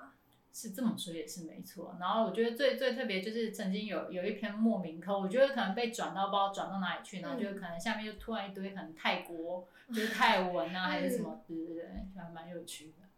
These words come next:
Speaker 2: 就是其实经过这些，呃，美食账号推广，真的是可以让国外的人看到我们台湾的美食，
Speaker 1: <laughs>
Speaker 2: 这是一个很正面的想法。
Speaker 1: 没错。
Speaker 2: 诶，那这个过程当中你也养出了非常厉害的一个拍照技巧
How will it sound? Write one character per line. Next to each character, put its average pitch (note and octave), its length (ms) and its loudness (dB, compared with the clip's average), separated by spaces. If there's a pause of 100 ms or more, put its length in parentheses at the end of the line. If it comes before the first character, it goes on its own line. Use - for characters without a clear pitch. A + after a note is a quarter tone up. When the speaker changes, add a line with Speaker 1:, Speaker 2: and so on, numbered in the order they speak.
(180)
Speaker 2:
就 C4 120 6
是 C4+ 160 0
其 A#3 260 -2
实 B3+ 220 2
经 C4+ 200 -6
过 B3+ 300 6
这 A#3+ 160 8
些， A3+ 840 0
呃， F#3 340 -6
美 G3 140 -8
食 G#3+ 220 -6
账 A3+ 280 4
号 G#3+ 220 0
推 G#3+ 300 -4
广， A3 280 -4
真 A3+ 140 -8
的 G#3+ 100 -6
是 A3 160 -6
可 - 220 -6
以 F#3+ 80 -2
让 G#3 180 -4
国 G3 140 -12
外 A3+ 160 4
的 G#3 100 0
人 - 160 -4
看 A3 180 -4
到 G#3 120 -2
我 - 60 -4
们 G#3+ 60 -8
台 G#3+ 220 2
湾 G#3+ 140 -2
的 A3 120 -2
美 - 160 -8
食， - 400 -4 (140)
Speaker 1:
<laughs> - 100 -8
Speaker 2:
这 E4+ 140 2
是 F#4 80 8
一 F4 40 8
个 E4 60 8
很 A#3 140 6
正 C#4 180 8
面 C4 140 6
的 A3 80 6
想 G3 280 2
法。 G3+ 360 2
Speaker 1:
没 A3+ 160 6
错。 A3+ 180 0 (440)
Speaker 2:
诶， G4+ 180 2 (180)
那 G#4 160 6
这 G#4+ 60 6
个 G4 120 8
过 F#4+ 140 8
程 B3+ 200 6
当 B3 160 4
中 C#4 160 4
你 C#4 60 0
也 B3+ 100 6
养 G3+ 200 6
出 C4 100 2
了 A#3 60 4
非 C4 80 2
常 A#3+ 140 6
厉 A#3+ 140 6
害 A3+ 100 0
的 G#3 80 0
一 G3+ 60 -2
个 G#3+ 80 -6
拍 A3 160 -2
照 G#3+ 220 0
技 G3 220 -6
巧 - 220 -8